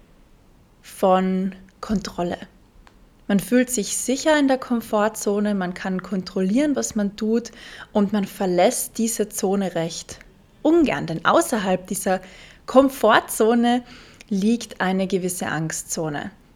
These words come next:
Angst darüber, was andere Leute denken könnten,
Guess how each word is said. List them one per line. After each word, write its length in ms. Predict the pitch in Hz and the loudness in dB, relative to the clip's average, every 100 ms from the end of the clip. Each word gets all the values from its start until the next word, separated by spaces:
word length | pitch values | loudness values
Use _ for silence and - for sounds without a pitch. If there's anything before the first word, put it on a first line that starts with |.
| - | -2
Angst 420 | 175 190 226 - | 2 2 2 0
darüber, 440 | 202 185 190 190 180 | 0 2 2 2 0
was 140 | 180 | -2
andere 280 | - 175 175 | -2 0 0
Leute 320 | 165 160 165 | 0 0 -2
denken 640 | 151 151 151 156 226 302 349 - - - - - - | -2 0 0 -2 -2 -2 -4 -14 -20 -20 -20 -20 -18
könnten, 600 | - 247 240 269 294 302 | 0 4 4 2 0 -2